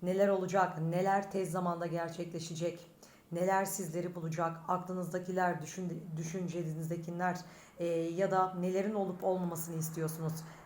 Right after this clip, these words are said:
Net bir şekilde size ayrıntılı, detaylı olarak biraz önce içtiğim, kapattığım kahve falına bakmak istiyorum.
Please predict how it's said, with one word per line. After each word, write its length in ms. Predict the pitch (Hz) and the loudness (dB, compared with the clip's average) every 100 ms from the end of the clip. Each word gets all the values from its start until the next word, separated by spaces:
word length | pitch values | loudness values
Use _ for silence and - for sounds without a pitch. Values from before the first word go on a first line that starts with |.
| - | 0
Net 280 | 214 233 196 | 2 2 0
bir 40 | |
şekilde 500 | - 196 190 175 202 | -2 -2 0 -2 0
size 260 | 202 175 196 | 0 0 2
ayrıntılı, 720 | 196 196 190 180 180 170 165 | 4 4 4 0 0 0 0
detaylı 460 | 190 196 185 190 | 0 2 2 4
olarak 420 | 196 165 190 202 196 | 0 2 0 0 0
biraz 220 | 196 180 | 2 2
önce 280 | 175 160 185 | 0 0 -2
içtiğim, 380 | 202 - 165 | -2 -2 -2
kapattığım 540 | 160 180 170 165 165 160 | -2 0 0 -2 -4 -2
kahve 300 | 190 190 196 | 2 2 0
falına 360 | 190 180 220 | 0 0 2
bakmak 340 | 190 180 180 175 | 2 2 0 -4
istiyorum. 460 | - 170 156 208 | -6 -2 -2 -2